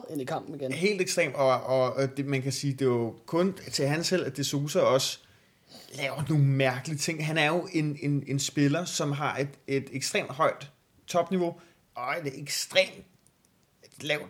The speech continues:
Speaker 2: bundniveau.
Speaker 1: Og ser generelt også ret ligeglad ud.
Speaker 2: Ja, og så,
Speaker 1: <laughs>
Speaker 2: og så, og så svinger han bare ekstremt meget i
Speaker 1: Ja.
Speaker 2: sit spil.
Speaker 1: Øh, nu er vi lige
Speaker 2: Han
Speaker 1: alle
Speaker 2: ligner til gengæld en rigtig flink mand.
Speaker 1: Ja,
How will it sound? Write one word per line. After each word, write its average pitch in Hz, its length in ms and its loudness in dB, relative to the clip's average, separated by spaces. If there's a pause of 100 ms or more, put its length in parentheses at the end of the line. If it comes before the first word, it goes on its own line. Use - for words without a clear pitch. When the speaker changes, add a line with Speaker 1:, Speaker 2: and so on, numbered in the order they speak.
(220)
Speaker 2:
bundniveau. 143 400 4
Speaker 1:
Og - 80 0
ser 170 140 2
generelt 165 380 2
også 175 220 4
ret 156 60 -2
ligeglad 180 420 6
ud. 143 120 0 (280)
Speaker 2:
Ja, 165 260 8
og 202 80 8
så, 214 260 6
Speaker 1:
<laughs> 208 40 10
Speaker 2:
og 165 60 4
så, - 300 4
og - 60 0
så 170 120 0
svinger 165 360 2
han 185 200 2
bare 139 280 4
ekstremt 143 340 -2
meget 147 280 4
i 147 40 0
Speaker 1:
Ja. 143 100 2
Speaker 2:
sit 131 80 -2
spil. 165 220 -2 (600)
Speaker 1:
Øh, 185 320 6 (440)
nu 233 120 0
er 233 80 2
vi 240 60 0
lige 233 100 -2
Speaker 2:
Han 220 80 6
Speaker 1:
alle 170 140 6
Speaker 2:
ligner 214 160 6
til 202 140 0
gengæld 170 260 0
en 151 160 -2
rigtig 135 200 0
flink - 300 -14
mand. - 120 -10 (160)
Speaker 1:
Ja, 208 160 2